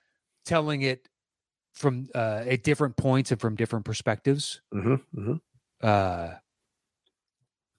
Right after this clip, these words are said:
Speaker 1: and it's a solid, what is it? It's like ninety minutes.
Speaker 2: Yeah, no, it's a,
Speaker 1: Hundred max.
Speaker 2: it's an easy in and out
Speaker 1: Yeah.
Speaker 2: film. It, there's no,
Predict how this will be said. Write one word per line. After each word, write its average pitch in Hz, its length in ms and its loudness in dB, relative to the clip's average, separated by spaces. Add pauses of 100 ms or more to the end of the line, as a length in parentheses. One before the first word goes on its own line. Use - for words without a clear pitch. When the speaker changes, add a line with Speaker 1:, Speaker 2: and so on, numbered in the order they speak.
(120)
Speaker 1:
and 175 100 4
it's 214 80 2
a 262 60 4
solid, 269 500 2
what 247 420 2
is 143 60 -2
it? 156 120 -4
It's 175 100 -2
like 196 160 0
ninety 170 500 -2
minutes. 135 540 -4 (340)
Speaker 2:
Yeah, 180 320 2
no, 170 220 2
it's 147 180 0
a, 185 40 4
Speaker 1:
Hundred - 160 0
max. - 140 -2
Speaker 2:
it's 233 180 2
an 208 180 2
easy 208 340 2
in 185 220 0
and 156 100 2
out 120 300 0 (460)
Speaker 1:
Yeah. 151 80 4
Speaker 2:
film. - 100 -4 (460)
It, 135 120 0
there's 139 200 0
no, 165 540 2